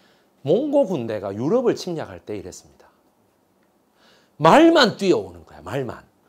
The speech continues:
성 위에서 이렇게 보니까. 말만 뛰어와요. 그래서 "아이고, 저 말에 뭐가 있나?" 이런 생각이 있는데 그게 왜, 하,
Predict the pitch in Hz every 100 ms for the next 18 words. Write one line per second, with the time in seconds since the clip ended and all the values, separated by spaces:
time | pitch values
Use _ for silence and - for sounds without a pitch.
0 | _ _ - - 156 185 175 123 120 101
1 | 107 104 107 90 - 82 _ _ _ _
2 | _ _ _ - 170 262 330 311 190 202
3 | 165 117 98 98 104 90 82 208 254 180
4 | 147 - - - _ - 160 165 156 135
5 | - - 170 139 151 240 240 160 160 180
6 | 135 151 165 135 123 113 123 120 107 101
7 | 98 - _ _ _ - 185 247 185 135
8 | - - 147 156 135 - - -